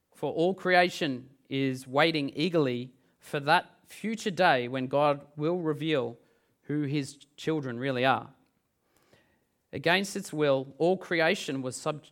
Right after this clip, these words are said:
subjected to God's curse. But with eager hope, the creation looks forward to the day when it will join God's children in glorious freedom from death and decay. For we know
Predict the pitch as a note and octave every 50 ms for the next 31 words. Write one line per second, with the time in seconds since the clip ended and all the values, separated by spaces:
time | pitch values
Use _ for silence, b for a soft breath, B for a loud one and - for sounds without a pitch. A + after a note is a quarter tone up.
0 | _ _ _ - - F#3 F3+ F3+ D3+ - C#3 A#2+ - - C3+ B2 B2 B2+ _ _
1 | _ - - - C#3 C3 A#2 - _ _ _ _ - - C#3+ C3+ C3 - - -
2 | - C#3+ C3 A#2 - - - - - - _ _ _ _ _ _ _ _ _ -
3 | C#3 D3 C#3 D3+ D3 D3+ - D3 F#3 G3 - G3 - - - - G3+ F#3 D3 C3
4 | C3 - - _ _ _ _ _ _ _ _ - D3 C3+ - - D#3+ D#3+ E3+ F#3+
5 | G3+ G3 - - C#3+ B2 B2 C3 D3+ E3 E3 - - - - D#3+ D3+ C#3+ C#3+ C#3
6 | - C#3+ C#3 C3+ C3 B2+ E3+ F#3+ F3+ C3 A#2+ A#2+ B2 - b b b b b b
7 | - C#3 D3+ D3+ - D3 C#3 C3+ - - E3 E3 D#3 C#3 B2+ A#2+ B2+ C3 C3+ C3
8 | C3 - - - D3 C#3+ C3+ B2+ B2 A#2+ A#2 F#3+ C#3 C#3 C#3 C#3+ D3 C#3+ C#3 -
9 | - - - D#3+ D#3 D3 C3 A#2+ A2 A2+ G#2+ - B2 A#2 A2 - C#3 C#3+ D3+ D3
10 | - - - - B2+ B2+ C3 B2+ - - B2+ A#2 A2 A2 A#2+ _ _ b b b
11 | b b b b b b b _ - C#3+ D3 D#3 D#3+ D#3 D#3 D3+ D#3 E3+ E3+ D#3+
12 | D3 C3+ B2